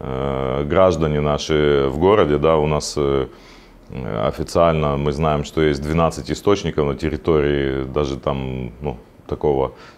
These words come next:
ц-, не, ну, не центральной, а на территории города двенадцать источников, и только два из них фактически, э, функционируют, остальные где-то в законсервированном состоянии. Вот,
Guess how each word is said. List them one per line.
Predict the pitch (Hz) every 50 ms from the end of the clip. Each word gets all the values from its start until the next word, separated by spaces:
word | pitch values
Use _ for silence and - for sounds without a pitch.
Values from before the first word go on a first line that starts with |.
| -
ц-, | - - 82 -
не, | - 80 85 90 87
ну, | 90 95 117 117
не | 104 98 90
центральной, | - 107 104 104 127 135 120 92 80 76
а | 76 76 73
на | 76 82 80
территории | - 98 - - - 90 78 82
города | 78 87 87 80 76 73
двенадцать | 71 73 78 85 80 76 - 78 76 -
источников, | 78 - - - 80 71 - - 73 67 65 73 73
и | 67
только | - 78 - - 80 71 - - - - - - -
два | 76 80 80 87 82 78 76
из | 69
них | 82 82 80
фактически, | - 71 69 - 76 73 - - - - 78 76 71 69 69 - - -
э, | 71 71 71 71 71 71 71 71 69 69 69 69 69
функционируют, | - 85 85 78 - - 82 78 80 80 80 80 76 71 69 64 -
остальные | 76 - - 76 73 73 76 73 71 71 69
где-то | 69 71 71 - -
в | 69 62
законсервированном | 73 82 82 76 90 82 82 - - 78 78 82 82 82 82 78 76 73 73 69 71 69 - - - - - - -
состоянии. | - - 85 - - 87 85 80 78 73 65 64 64 62 67 65
Вот, | - 64 67 -